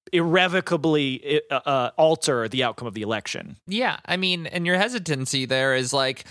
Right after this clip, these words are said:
Speaker 2: what could it possibly be? Because if it isn't this, then what, what in the world could actually really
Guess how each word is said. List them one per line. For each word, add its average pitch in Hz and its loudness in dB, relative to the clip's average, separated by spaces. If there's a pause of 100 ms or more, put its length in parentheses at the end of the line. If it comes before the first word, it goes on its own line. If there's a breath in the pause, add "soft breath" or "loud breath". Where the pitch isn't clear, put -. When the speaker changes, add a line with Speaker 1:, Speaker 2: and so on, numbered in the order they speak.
(120 loud breath)
Speaker 2:
what 185 0
could 208 2
it 208 -2
possibly 151 -2
be? 139 -6 (240)
Because 165 2
if 170 0
it 180 -2
isn't 180 0
this, 165 2
then 151 -2
what, 170 0 (280)
what 180 -2
in 170 -6
the 156 -2
world 151 0
could 165 -2
actually 139 -2
really 135 -4